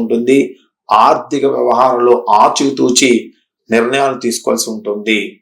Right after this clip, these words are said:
ఆర్థిక లావాదేవీలకు ఎంత దూరంగా ఉంటే అంత మంచిది.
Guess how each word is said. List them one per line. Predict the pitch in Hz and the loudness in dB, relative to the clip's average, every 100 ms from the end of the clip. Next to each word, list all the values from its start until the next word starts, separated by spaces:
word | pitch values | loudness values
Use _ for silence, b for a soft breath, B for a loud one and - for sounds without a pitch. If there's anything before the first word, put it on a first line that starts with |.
| _ _ - 104 | _ _ 0 2
ఆర్థిక | 120 - 131 117 107 | 2 -2 -4 -2 0
లావాదేవీలకు | 107 120 117 120 120 120 113 | 0 0 -2 -2 -2 -2 -4
ఎంత | 110 107 | -4 -2
దూరంగా | 113 123 123 117 110 | 0 0 0 -2 -2
ఉంటే | 110 120 - 113 | 0 0 0 -6
అంత | 123 143 131 - - _ _ 117 | 0 2 2 0 -8 _ _ -8
మంచిది. | 101 101 107 107 107 | -6 -4 -4 -2 -4